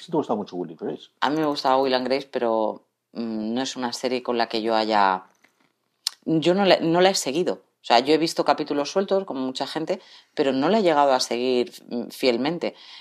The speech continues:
Speaker 2: Entonces, ver el regreso de Will and Grace me parecía chorra, cuando no sé ni siquiera ni cómo acabó lo anterior, que tampoco va a ser Agatha Christie, le puedo pillar el hilo, ¿vale? Pero independientemente de eso,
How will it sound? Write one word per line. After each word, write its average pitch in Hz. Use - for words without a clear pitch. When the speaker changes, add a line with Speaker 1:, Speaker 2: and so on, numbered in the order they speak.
Speaker 2:
Entonces, 151
ver 139
el 160
regreso 160
de 151
Will 156
and 147
Grace 151
me 127
parecía 127
chorra, 175
cuando 120
no 131
sé 143
ni 147
siquiera 143
ni 147
cómo 143
acabó 139
lo 131
anterior, 131
que 107
tampoco 113
va 120
a -
ser 120
Agatha 113
Christie, 143
le 107
puedo 117
pillar 117
el 120
hilo, 98
¿vale? 123
Pero 113
independientemente 123
de 113
eso, 143